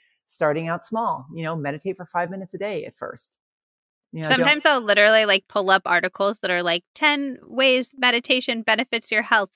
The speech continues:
Speaker 2: to remind <laughs> myself that I'm
Speaker 1: Yeah.
Speaker 2: <laughs> doing something that's
Speaker 1: That's a
Speaker 2: actually
Speaker 1: great
Speaker 2: good for
Speaker 1: idea.
Speaker 2: me. <laughs> Yeah.
Speaker 1: Uh-huh.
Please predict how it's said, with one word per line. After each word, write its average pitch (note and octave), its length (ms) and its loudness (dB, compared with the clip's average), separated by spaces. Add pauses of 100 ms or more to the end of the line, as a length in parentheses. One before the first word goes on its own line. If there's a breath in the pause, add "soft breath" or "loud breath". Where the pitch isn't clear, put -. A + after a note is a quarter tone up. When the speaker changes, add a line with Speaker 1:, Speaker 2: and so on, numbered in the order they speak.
Speaker 2:
to B3+ 100 -2
remind F3+ 440 0
<laughs> G#3+ 60 -2 (160)
myself - 200 -2
that B3+ 200 6
I'm A#4+ 140 6
Speaker 1:
Yeah. A3+ 540 4
Speaker 2:
<laughs> - 40 -20
doing C4+ 420 6
something A3 380 2
that's G#3+ 200 6
Speaker 1:
That's G3 80 4
a F#3 60 6
Speaker 2:
actually G#3 320 6
Speaker 1:
great A3 220 6
Speaker 2:
good A#3 60 -4
for A#3+ 60 4
Speaker 1:
idea. A#3+ 140 6
Speaker 2:
me. - 300 2
<laughs> - 40 -4
Yeah. F3+ 340 0
Speaker 1:
Uh-huh. G#3+ 380 4